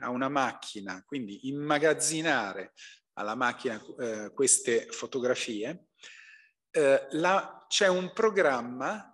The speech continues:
che in base a questi dati che potete immaginare come dati sperimentali di fotografia e classificazione, questa foto è di un gatto,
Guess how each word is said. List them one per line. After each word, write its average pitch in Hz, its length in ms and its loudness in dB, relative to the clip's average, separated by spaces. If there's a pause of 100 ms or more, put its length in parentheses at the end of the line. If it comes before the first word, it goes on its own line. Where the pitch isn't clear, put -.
che - 420 2
in 170 260 -2
base 220 400 4
a 156 80 4
questi 165 460 0
dati 180 580 0
che 143 140 -6
potete 170 320 -4
immaginare 156 640 0
come 143 180 -4
dati 156 260 0
sperimentali 131 1000 -2
di 120 180 -8
fotografia 196 1120 0 (280)
e 165 140 -2
classificazione, 165 1300 0
questa - 340 -2
foto 151 360 0
è - 20 0
di 135 80 -8
un 143 140 -6
gatto, - 640 0